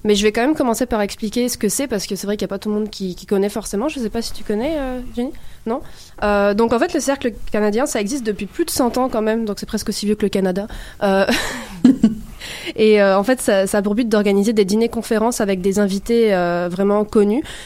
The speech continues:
euh, pour parler de leur expérience en entreprise et puis de, de comment est-ce qu'ils ont pu, euh, arriver et jusqu'où ils en sont aujourd'hui.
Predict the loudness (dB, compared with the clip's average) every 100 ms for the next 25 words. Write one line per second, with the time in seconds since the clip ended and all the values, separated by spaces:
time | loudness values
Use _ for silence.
0 | -8 0 0 0 0 2 2 2 0 0
1 | 0 0 0 -2 -2 -6 -4 -2 -2 -4
2 | -6 -4 -4 -4 -4 0 2 2 0 0
3 | 0 0 -2 -2 -2 -2 -2 -4 -6 -6
4 | -4 0 0 0 -2 -4 -2 0 -2 -2
5 | -4 -4 -8 -10 -10